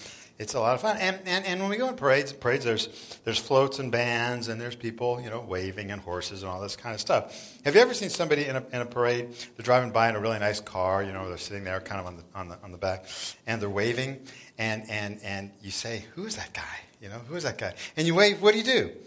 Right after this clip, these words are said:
You wave back. You have no idea who they are. You wave back. And so Lisa would nudge me and say, "Well, why are you waving?" It's like, "Well, they're wa-, they're waving. They're waving to me, um, so I'm gonna wave back." Now, today is Palm Sunday, and, and most people have an idea of what Palm Sunday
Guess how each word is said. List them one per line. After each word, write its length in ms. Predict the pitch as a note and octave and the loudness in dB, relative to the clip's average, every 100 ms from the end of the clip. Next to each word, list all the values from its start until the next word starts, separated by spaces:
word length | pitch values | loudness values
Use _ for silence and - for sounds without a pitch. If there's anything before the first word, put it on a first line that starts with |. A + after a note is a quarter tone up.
| - - - - | -20 -20 -14 0
You 160 | C4 | 4
wave 260 | C4 C4+ C4 | 8 8 8
back. 380 | B3+ B3 E3 C#3+ | 6 8 4 4
You 80 | |
have 100 | C#3+ | 2
no 80 | C3 | 2
idea 220 | B2+ B2 | 0 0
who 100 | A#2 | 0
they 80 | A#2 | 4
are. 160 | A#2 G#3 | 4 4
You 80 | C3+ | 2
wave 180 | B2+ | 0
back. 280 | G3+ G#3+ C3 | 4 2 2
And 100 | A#2 | -4
so 120 | - | -4
Lisa 260 | C3+ D3 - | 0 0 2
would 120 | C3 | 0
nudge 180 | C3 D3+ | 2 2
me 40 | |
and 80 | E3 | 0
say, 160 | D#3+ F#3+ | 0 2
"Well, 140 | F#3 | 4
why 120 | F3+ | 4
are 40 | F#3 | 4
you 140 | G3 | 4
waving?" 260 | F#3+ A#3 G#3 | 2 2 0
It's 140 | F3+ | 0
like, 100 | F3+ | 0
"Well, 120 | F#3+ | 0
they're 120 | G3 G3 | 0 2
wa-, 140 | C3 | 0
they're 120 | C3 E3 | 0 -2
waving. 440 | C#3+ A2 G#2 A2+ - - | 2 2 0 -8 -10 -10
They're 100 | - | 2
waving 300 | F3+ C3+ B2 | 6 6 2
to 120 | A#2 - | -4 -2
me, 420 | G3+ A3+ G#3 - - - | 2 2 0 -4 -14 0
um, 360 | B2+ B2 B2 | 4 4 0
so 160 | B2 A2 | -4 -2
I'm 100 | A2+ | -2
gonna 180 | A#2+ B2+ | 0 2
wave 340 | A#2+ C#3 C3+ | 2 2 2
back." 420 | D#3 G#3 C#3+ - | 0 0 -2 -4
Now, 240 | C#3 C#3 C3+ - - | 2 2 2 -8 -14
today 340 | - C#3+ G#3+ B3 | -6 6 6 8
is 120 | F#3+ | 2
Palm 320 | - E3 F3+ | 0 0 0
Sunday, 540 | E3 E3 C#3+ G#2 F#2+ A2+ - - - - - - - | 2 2 2 2 0 -2 -10 -20 -20 -20 -20 -20 -2
and, 240 | C3 C3 - | 0 2 -2
and 200 | C3 B2+ | -4 0
most 220 | F3+ A3+ | 0 0
people 260 | - - C3+ | -6 -2 0
have 300 | A#2+ C#3+ C#3 | 4 4 4
an 140 | C3 | 0
idea 640 | A#2+ A#2+ G#2+ C#3+ C3 G#2+ A2 | 0 -2 -4 -2 2 4 2
of 300 | G#2+ G2+ G#2+ | 0 -2 0
what 220 | A#2 A2+ | -2 -2
Palm 300 | - G#2 G#2 | -6 -6 -6
Sunday 540 | - G2 G2 F#2+ F#2 | -10 -10 -6 -6 -8